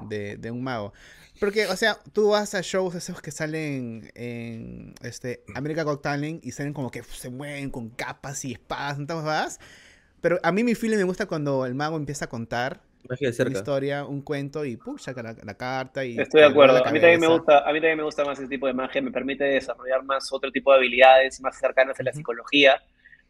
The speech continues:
Speaker 3: La magia tiene como doce variantes, ¿no? Grandes ilusiones, magia de cerca, magia de salón, magia de escenario, magia infantil, magia musical,
Speaker 2: Ujú.
Speaker 3: manipulación,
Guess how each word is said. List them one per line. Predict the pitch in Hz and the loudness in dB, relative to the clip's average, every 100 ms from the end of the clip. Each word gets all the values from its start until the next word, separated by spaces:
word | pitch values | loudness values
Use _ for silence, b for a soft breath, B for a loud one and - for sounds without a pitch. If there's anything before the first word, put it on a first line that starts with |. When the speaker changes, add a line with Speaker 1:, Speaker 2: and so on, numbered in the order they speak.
| _ | _
Speaker 3:
La | 139 | 6
magia | 185 233 | 8 8
tiene | 247 226 | 4 0
como | 196 151 131 | 0 -2 2
doce | 156 185 - 165 139 | 4 4 2 0 0
variantes, | 123 127 135 143 135 110 110 110 | 0 0 4 4 2 -8 -14 -10
¿no? | 131 135 | -6 -4
Grandes | 127 135 139 131 | 0 0 0 -4
ilusiones, | 123 117 143 143 139 135 131 120 | -8 -2 2 2 2 0 -2 -2
magia | 131 135 | -2 0
de | 127 | -2
cerca, | - 135 131 | 0 -2 -2
magia | 131 127 131 | -6 -4 -4
de | 123 | -4
salón, | 120 131 135 | -2 -2 0
magia | 131 127 | -2 -6
de | 131 | -8
escenario, | 123 123 135 131 131 | -8 -2 0 2 0
magia | 123 131 | -2 -2
infantil, | 120 120 - 135 131 | -4 -2 4 4 4
magia | 131 127 | 0 -2
musical, | 131 113 135 135 131 123 | -6 4 10 10 8 2
Speaker 2:
Ujú. | 123 | -4
Speaker 3:
manipulación, | 123 117 120 120 - 143 135 | -4 -4 -4 -4 2 4 2